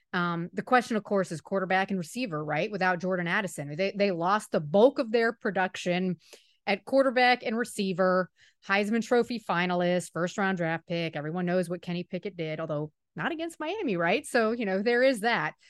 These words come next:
Um, defensively, they're gonna be really strong. Their defensive line is gonna be fantastic. I think they'll be better at linebacker and in the secondary. So, okay, there's my case for Pitt.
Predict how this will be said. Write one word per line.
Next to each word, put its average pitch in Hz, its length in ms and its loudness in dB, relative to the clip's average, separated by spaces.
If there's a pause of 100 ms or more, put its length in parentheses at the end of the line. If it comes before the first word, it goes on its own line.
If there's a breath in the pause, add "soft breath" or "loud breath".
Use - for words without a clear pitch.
(200 soft breath)
Um, 208 300 2
defensively, 285 520 4
they're 214 100 2
gonna 202 140 0
be 180 60 -2
really 180 200 -2
strong. 180 360 -4
Their 170 100 -4
defensive 202 400 -4
line 185 220 -2
is 170 60 -8
gonna 180 120 -6
be 175 160 -8
fantastic. 165 720 -6 (640)
I 202 60 -2
think 196 160 -2
they'll 208 100 2
be 185 120 -2
better 190 280 2
at 185 100 0
linebacker 185 480 -2
and 175 80 -4
in 160 80 -6
the 147 40 -12
secondary. 160 600 -6
So, 202 400 2 (200)
okay, 185 340 -2 (220)
there's 226 200 2
my 226 140 0
case 190 420 -4 (280)
for 180 240 -2 (120)
Pitt. - 320 -4